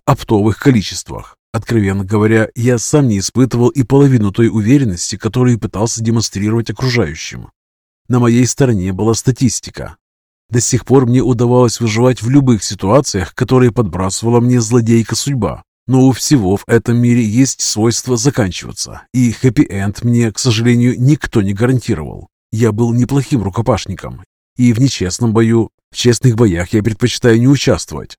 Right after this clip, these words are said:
На люберецких улицах и пустырях, где я получал свои первые уроки, весьма прохладно относились к правилам маркиза Куинсбери.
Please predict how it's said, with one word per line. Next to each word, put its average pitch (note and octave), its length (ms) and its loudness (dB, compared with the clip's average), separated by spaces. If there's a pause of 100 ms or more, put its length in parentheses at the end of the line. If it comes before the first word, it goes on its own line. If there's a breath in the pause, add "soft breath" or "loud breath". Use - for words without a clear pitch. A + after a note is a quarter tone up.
На A2 120 -2
люберецких A#2 640 0
улицах G2 440 -4
и B2+ 100 -4
пустырях, A2 600 0
где A2+ 260 0
я A#2 100 4
получал A2+ 460 0
свои A#2 260 0
первые A2+ 400 2
уроки, A2 540 0
весьма A2+ 360 -2
прохладно A2 580 0
относились G#2+ 600 -2
к - 80 -20
правилам A#2+ 420 4
маркиза A2+ 500 -2
Куинсбери. F#2 800 -2